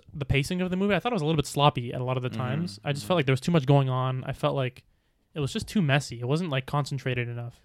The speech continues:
Speaker 1: And I just think it was all over the place, uh, from a structure standpoint. But I just, I like the movie a lot still, and I would watch it again and love it.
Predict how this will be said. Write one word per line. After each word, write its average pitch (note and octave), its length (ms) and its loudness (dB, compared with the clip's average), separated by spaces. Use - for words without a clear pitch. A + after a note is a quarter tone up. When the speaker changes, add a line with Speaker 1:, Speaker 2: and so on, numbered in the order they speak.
Speaker 1:
And D3 100 -4
I C#3+ 40 0
just D3+ 140 -4
think E3 140 -6
it - 20 2
was C3+ 100 0
all C3+ 160 0
over C3 120 2
the C3 60 2
place, B2 260 -2
uh, - 140 -18
from C#3 140 -4
a C#3 40 0
structure C#3 360 2
standpoint. B2+ 500 -6
But C3 140 -2
I C#3+ 80 0
just, D3 180 -2
I D#3 100 -2
like E3 180 0
the F#3 80 0
movie E3 160 4
a C3+ 80 2
lot C3 240 2
still, D3 260 2
and C#3+ 80 0
I C3 60 4
would C3+ 100 2
watch C3 240 0
it C#3 60 2
again C3 180 0
and A#2+ 120 -2
love A#2+ 160 0
it. F#3 160 -2